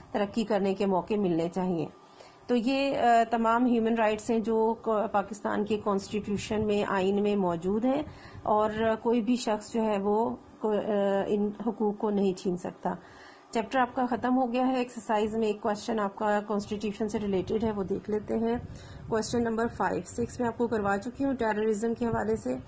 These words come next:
What is the constitution? What basic rights are available to the citizens of Pakistan according to our constitution?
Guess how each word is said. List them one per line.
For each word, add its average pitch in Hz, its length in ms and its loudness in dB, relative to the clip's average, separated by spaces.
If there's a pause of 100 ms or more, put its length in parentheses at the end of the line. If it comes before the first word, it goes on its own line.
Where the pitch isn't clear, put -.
(760)
What 269 180 2
is 320 120 4
the 320 140 4
constitution? 294 920 2
What 254 180 4
basic 254 380 0
rights 233 400 0
are 240 200 2
available 220 460 2
to 226 120 0
the 214 120 0 (140)
citizens 226 640 2 (460)
of 233 140 2 (200)
Pakistan 226 480 0
according 208 560 0
to 233 60 4 (400)
our 202 220 2 (140)
constitution? 185 680 -6